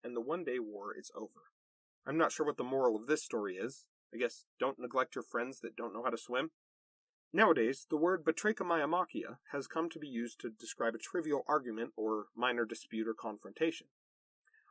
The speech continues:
I don't know why you'd need to vomit a dictionary every time you say a trivial dispute, though. Guess that's why I've never heard it said before. Nearing the end here,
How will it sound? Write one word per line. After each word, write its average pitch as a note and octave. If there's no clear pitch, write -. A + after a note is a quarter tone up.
I C3+
don't C#3+
know C3
why B2
you'd A#2
need A#2
to G#2+
vomit A#2
a G#2
dictionary A#2
every A#2
time A2
you A2+
say G#2+
a -
trivial A2
dispute, -
though. G2
Guess D#3
that's E3
why F3+
I've E3
never E3+
heard E3
it D#3
said C#3+
before. -
Nearing A#3+
the D3
end A#2
here, F#2